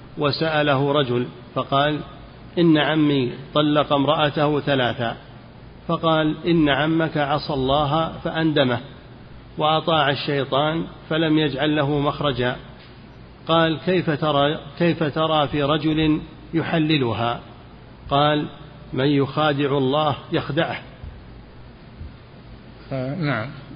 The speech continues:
Speaker 1: وعن سليمان بن يسار قال: "رفع إلى عثمان رضي الله عنه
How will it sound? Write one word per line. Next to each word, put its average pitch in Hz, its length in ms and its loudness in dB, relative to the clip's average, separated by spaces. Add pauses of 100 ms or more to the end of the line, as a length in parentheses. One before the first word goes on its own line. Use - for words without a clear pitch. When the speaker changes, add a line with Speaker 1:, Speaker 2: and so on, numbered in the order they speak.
(800)
Speaker 1:
وعن 165 280 2
سليمان 156 840 2
بن 151 200 0
يسار 127 500 2 (500)
قال: 151 360 2 (180)
"رفع 147 680 2
إلى 160 240 0
عثمان 135 680 2
رضي 139 360 2
الله 135 380 4
عنه 143 240 2